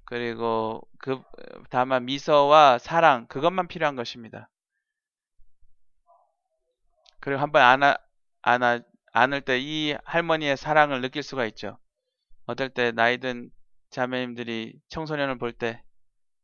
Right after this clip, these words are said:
어, 형제들은, "어, 이거, 이 청소년 아주 뭐 집회도 안 오고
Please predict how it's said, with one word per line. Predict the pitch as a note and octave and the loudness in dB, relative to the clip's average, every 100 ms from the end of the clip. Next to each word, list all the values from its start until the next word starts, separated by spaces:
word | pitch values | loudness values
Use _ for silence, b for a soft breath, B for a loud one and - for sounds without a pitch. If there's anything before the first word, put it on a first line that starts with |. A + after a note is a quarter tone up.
| _ _ _ _ _ _ _ _ - - - - - _ _ _ _ _ _ _ _ _ _ _ _ _ _ _ _ - - - - | _ _ _ _ _ _ _ _ -20 -20 -20 -20 -20 _ _ _ _ _ _ _ _ _ _ _ _ _ _ _ _ -20 -20 -20 -14
어, | - F2 C3+ C3+ B2+ B2 A2+ | -6 0 2 4 2 0 -4
형제들은, | A#2+ D#3 D3 C#3 C#3 | -8 -4 -2 -2 0
"어, | C#3 D3 C#3+ C3+ | 2 4 6 4
이거, | B2 C3 C#3+ D3 | -2 -10 -8 -6
이 | A#2 C#3 C#3+ | -6 -6 -6
청소년 | D#3 D#3 D3+ C#3+ C3+ | -6 -6 -4 0 2
아주 | C3+ D3 C#3+ | 0 -2 -8
뭐 | C#3 | -8
집회도 | - D3+ D#3 D3+ | -8 -4 2 6
안 | C#3 | 6
오고 | C#3 C3+ C3+ C3+ C3 C3 | 6 0 -2 -2 -2 -4